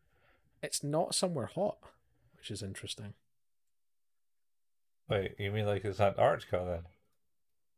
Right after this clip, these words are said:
Speaker 2: then?
Speaker 1: It is Antarctica.
Speaker 2: The driest place?
Speaker 1: Well, it's what, it's, uh, they're called, it's the, what is it? McMurdo Dry Valleys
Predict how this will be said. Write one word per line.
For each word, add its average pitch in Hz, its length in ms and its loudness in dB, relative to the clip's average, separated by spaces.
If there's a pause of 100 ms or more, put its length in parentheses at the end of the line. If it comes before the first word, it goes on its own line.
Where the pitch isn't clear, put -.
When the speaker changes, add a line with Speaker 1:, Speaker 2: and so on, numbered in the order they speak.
(120)
Speaker 2:
then? 113 80 -4
Speaker 1:
It 82 60 -4
is 110 100 -2
Antarctica. 107 600 -4 (1300)
Speaker 2:
The 110 60 -4
driest 117 600 8
place? 127 460 2 (1160)
Speaker 1:
Well, 151 120 6
it's - 140 2
what, 151 260 2
it's, - 440 -2
uh, 123 760 4 (1600)
they're 131 140 4
called, 147 400 8
it's 123 180 0
the, 139 100 -8
what 180 120 -4
is 180 100 -2
it? - 140 -6
McMurdo 139 640 6
Dry 120 260 6
Valleys 107 640 2